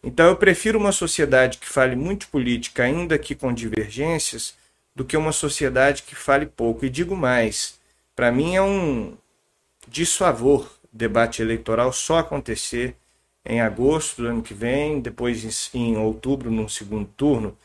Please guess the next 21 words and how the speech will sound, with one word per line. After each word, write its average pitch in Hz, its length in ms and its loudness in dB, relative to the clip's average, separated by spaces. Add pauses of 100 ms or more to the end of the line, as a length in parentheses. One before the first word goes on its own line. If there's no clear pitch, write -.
(320)
É, 117 220 2
poxa, 120 500 2
e, 165 480 4 (1300)
e 240 80 -10
todos 220 560 10
os 127 140 -6
outros 180 300 0
três 151 360 2
anos 143 420 0
não 120 180 0
vão 151 220 2
ter 156 600 2 (440)
um 123 140 0
debate, 143 680 6
não 120 180 -4
vão 143 260 0 (120)
ter 135 500 2 (1200)
essas 170 400 8
pessoas, 147 560 0
o 113 60 -8
presidente 131 880 0